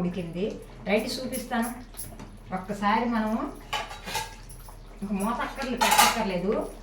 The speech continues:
ఒక్కసారి మీ గోంగూర మటన్ చూస్తే మళ్ళీ ఒక ప్లేట్లు అనేది ఒక్క మొక్క మిగలదు ఇలా తయారు చేసుకుంటే, ఎంత టేస్ట్గా ఉంటుందంటే చూపిస్తాను రండి.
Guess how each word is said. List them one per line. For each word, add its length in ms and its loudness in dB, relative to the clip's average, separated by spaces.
ఒక్కసారి 640 0
మీ 80 0
గోంగూర 380 6
మటన్ 320 2
చూస్తే 300 0
మళ్ళీ 240 4
ఒక 100 0
ప్లేట్లు 440 4
అనేది 260 2
ఒక్క 160 -6
మొక్క 320 2
మిగలదు 300 2
ఇలా 140 4
తయారు 320 4
చేసుకుంటే, 500 -4
ఎంత 240 2
టేస్ట్గా 420 2
ఉంటుందంటే 360 -2
చూపిస్తాను 580 4
రండి. 240 -2